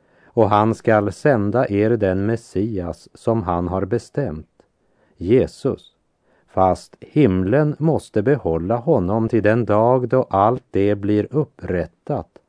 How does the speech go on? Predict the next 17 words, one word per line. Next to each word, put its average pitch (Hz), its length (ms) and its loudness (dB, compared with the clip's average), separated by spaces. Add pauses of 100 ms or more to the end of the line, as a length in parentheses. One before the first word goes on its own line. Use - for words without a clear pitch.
(400)
som 104 300 0
Gud 120 400 2
har 98 340 0
förkunnat 107 920 -2
genom 90 440 -2
sina 98 360 -4
heliga 104 500 2
profeter 101 800 -4
från 98 380 -4
tidens 85 600 -8
början. 90 580 -8 (840)
Mose 131 640 4
sade: 92 580 -4 (680)
'En 117 220 6
profet 131 880 0
lik 104 520 -2
mig 104 540 -2